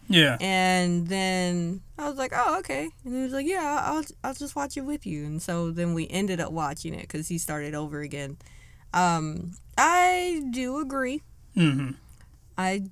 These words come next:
Speaker 2: did like that anime. You know, I just, you know, uh, it, it really, like you said, it kinda, like, splits you guys apart, but
Speaker 1: Yeah.
Speaker 2: just to come back together
Speaker 1: No, no,
Speaker 2: again.
Speaker 1: exactly. You, you,
Speaker 2: <laughs>
Speaker 1: you do come full circle at the end. It's like, "I love you," and like, "I love you too."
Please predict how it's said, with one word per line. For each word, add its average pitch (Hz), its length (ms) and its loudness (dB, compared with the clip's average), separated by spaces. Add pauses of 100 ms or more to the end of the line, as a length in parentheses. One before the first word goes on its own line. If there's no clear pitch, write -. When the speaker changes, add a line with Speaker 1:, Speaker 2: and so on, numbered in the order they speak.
(140)
Speaker 2:
did 202 280 0
like 190 280 2
that 185 220 2
anime. 175 640 0 (1040)
You 196 140 0
know, 170 240 4
I 175 200 0
just, 180 380 -6 (220)
you 196 160 -2
know, 156 200 -4 (320)
uh, 196 240 2
it, 233 220 6
it 220 160 6
really, 202 260 4
like 185 260 2
you 196 80 -2
said, 185 280 2
it 175 80 0
kinda, 180 320 -2
like, 160 280 -2
splits - 420 0
you 254 80 4
guys 254 280 6
apart, 226 420 2 (300)
but 175 100 6
Speaker 1:
Yeah. 175 220 10
Speaker 2:
just - 200 2
to 233 80 0
come 226 300 0
back 208 320 -6
together 175 460 0
Speaker 1:
No, 156 200 10
no, 160 100 10
Speaker 2:
again. 156 80 12
Speaker 1:
exactly. 151 460 10
You, 165 120 10
you, 175 300 8
Speaker 2:
<laughs> 185 60 10
Speaker 1:
you 202 60 8
do 190 240 8
come 190 240 8
full 180 240 8
circle 165 420 10
at 147 140 10
the 151 120 8
end. 147 140 8
It's 135 120 4
like, 143 260 6
"I 214 160 12
love 170 340 8
you," 147 160 6
and 139 120 4
like, 139 220 0
"I 220 140 10
love 180 260 8
you 160 140 6
too." 135 280 0